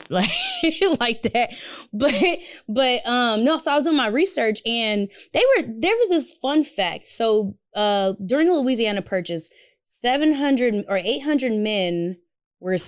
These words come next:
um, sent down to Louisiana to, you know, build it up or whatever. So they sent down all the quadroons, the mulattoes, and the white women. There was seventy-one of them. They sent them down there to marry, quote unquote,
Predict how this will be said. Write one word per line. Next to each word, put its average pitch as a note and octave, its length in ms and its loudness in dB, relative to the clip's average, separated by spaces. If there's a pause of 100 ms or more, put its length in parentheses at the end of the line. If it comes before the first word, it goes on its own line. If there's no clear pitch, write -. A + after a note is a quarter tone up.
(100)
um, F3+ 240 0
sent G#3+ 300 -4
down G3+ 180 -2
to G3 120 -10
Louisiana F#3 560 -2
to, F#3 140 -8
you F#3+ 100 -4
know, E3 300 0 (800)
build G3 240 0
it F#3 80 2
up F#3 180 0
or F3 80 0
whatever. E3+ 480 0 (280)
So A3 240 -2
they A#3 140 2
sent B3+ 340 0
down F#3+ 520 0
all G#3+ 240 0
the G#3 480 0
quadroons, G#3 800 -2
the F3+ 100 -2
mulattoes, F3 760 2 (340)
and F#3 360 2
the E3 80 2
white G3 260 0
women. E3+ 280 2
There F3 120 0
was E3+ 160 -6 (220)
seventy-one A#3+ 640 4
of F#3 80 2
them. F3 160 2
They F3 60 4
sent A3+ 200 0
them G3+ 140 0
down F#3 180 2
there F3+ 120 2
to F3 160 -4
marry, E3+ 720 2
quote F3+ 280 2
unquote, E3+ 460 0